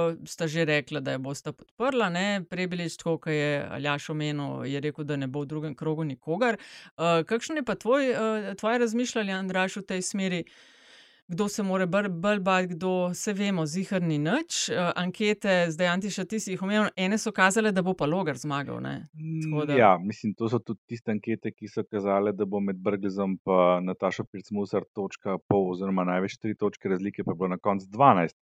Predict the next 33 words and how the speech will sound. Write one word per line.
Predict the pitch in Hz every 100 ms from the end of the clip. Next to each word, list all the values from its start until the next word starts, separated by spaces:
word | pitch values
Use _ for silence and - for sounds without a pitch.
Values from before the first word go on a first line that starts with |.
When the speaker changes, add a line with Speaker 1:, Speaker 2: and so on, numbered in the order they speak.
| _ _ _ _ _ _ _
Speaker 2:
Ehm, | 80 80 80 78
tako | 85 - 87
približno, | 85 85 90 87
kot | - -
je | 87
pokazala | - 90 82 80 80
tudi | 85 95
naša | 117 95 80
anketa. | 76 78 - 78 - - - - _
Eh, | - 104 101
dajmo | 110 165 147
se | 120 120 -
tudi | 120 - -
tle | - 104
mogoče | 98 87 95 101 -
v | 110
tem | 104
trenutku | 101 98 104 -
malo | 90 87 87
zmeniti | 82 98 101 92
pa | 95
reči, | 87 87 -
a | -
lahko | 95 92 - 123 117 -
nehamo | 95 95 92 110 95 90 82
gledati | 85 90 95 98 -
in | 92
resno | 90 87 117
citirati | 101 87 - 95 92 90
in | 87
objavljati | 76 90 87 87 85
ankete, | 90 - 90 - 90
ki | - 90